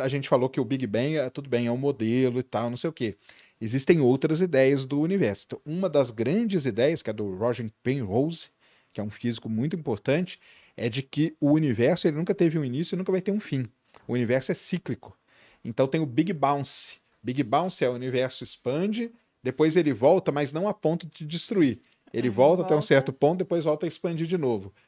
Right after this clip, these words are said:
Speaker 1: Vol-, entendeu?
Speaker 2: Fica pulsando.
Speaker 1: Então são esses quatro gran-, bigs, né? Big Freeze, Big Rip, Big Crunch e Big Bounce, que seria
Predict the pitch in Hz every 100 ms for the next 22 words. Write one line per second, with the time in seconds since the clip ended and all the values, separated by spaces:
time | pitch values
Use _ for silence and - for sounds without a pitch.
0 | _ 98 95 113 113 - 113 147 190 233
1 | 220 - 170 160 156 113 151 160 185 196
2 | - - 175 196 185 139 160 147 123 185
3 | 127 127 127 160 185 - 110 135 127 -
4 | 139 175 180 143 139 135 113 127 175 -
5 | 123 139 127 - 131 160 180 160 165 175
6 | 117 117 - - - _ _ _ _ 127
7 | - 143 127 135 135